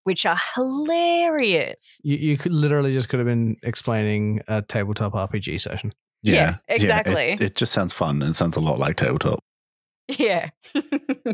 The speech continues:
Speaker 1: Like, I think I was always throwing out, like, Lord of the Rings references and stuff, and no one would understand me. And I was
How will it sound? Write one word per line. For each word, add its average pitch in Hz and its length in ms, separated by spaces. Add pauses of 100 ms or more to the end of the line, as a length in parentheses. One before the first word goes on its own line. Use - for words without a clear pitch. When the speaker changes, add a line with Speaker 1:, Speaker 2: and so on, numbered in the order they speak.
(580)
Speaker 1:
Like, 240 140
I 220 100
think 240 200
I 311 60
was 330 140
always 170 180
throwing 147 320
out, 139 180
like, 131 240
Lord 143 220
of 147 100
the 143 80
Rings 135 320
references 165 560
and 180 120
stuff, 175 340
and 160 300
no 180 260
one 202 180
would 202 120
understand 185 560
me. 151 160
And 170 200
I 175 80
was 175 160